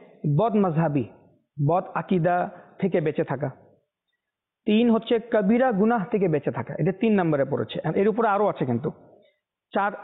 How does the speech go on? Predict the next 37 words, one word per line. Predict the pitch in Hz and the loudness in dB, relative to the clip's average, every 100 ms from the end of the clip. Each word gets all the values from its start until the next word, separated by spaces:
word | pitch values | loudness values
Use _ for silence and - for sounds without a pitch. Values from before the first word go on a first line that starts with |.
| - | -6
সগিরা | - 214 240 254 | -2 2 4 4
গুনাহ | 220 233 202 | 2 0 0
থেকে | 196 | 0
বেঁচে | 165 156 | 0 -2
থাকা, | 139 120 131 131 _ _ _ _ _ | -2 -4 -8 -16 _ _ _ _ _
অর্থাৎ | 180 220 | -6 -2
যেভাবে | 170 233 247 233 | 0 2 2 0
তাকওয়ার | 233 220 254 | -2 -2 0
স্তর | 226 247 240 | 0 -2 0
বাড়ছে | 208 202 - 220 320 - - - | 0 -2 -2 -2 -2 -14 -20 -4
সেভাবে | 226 226 226 | -2 0 0
কিন্তু | 226 226 214 233 226 - - | 0 0 2 2 2 -2 -2
বান্দা | 190 208 220 | 0 2 2
আল্লাহ | 208 208 | 2 0
তাআলার | 214 220 | 2 2
নিকট | 202 196 190 | 2 0 -2
হচ্ছে, | 151 - 131 | -2 -4 -2
সে | 190 | 0
গুনাহ | 165 202 | 2 2
থেকে | 214 214 | 0 -2
ততই | 208 202 220 | -2 0 2
দূরে | 170 160 | 2 2
যাচ্ছে। | 127 - - - _ _ _ _ _ _ | -2 -6 -14 -14 _ _ _ _ _ _
চার | 214 214 | -4 -2
ছিল | 226 233 | 0 0
সগিরা | 220 202 208 | 0 2 2
গুনাহ | 202 202 | 2 0
থেকে | 208 196 | 0 0
বেঁচে | 190 190 | 0 0
থাকা। | 165 160 - | -2 -6 -6
পঞ্চম | - 220 214 269 | -2 0 2 2
হচ্ছে | 247 240 254 | 2 0 -2
সন্দেহজনক | 240 220 220 233 269 220 240 247 | 0 0 2 2 2 2 2 2
বস্তু | 196 220 - | 2 0 -2
থেকে | 240 226 | 0 2
দূরে | 170 160 | 2 0
থাকা, | 120 - | -2 -8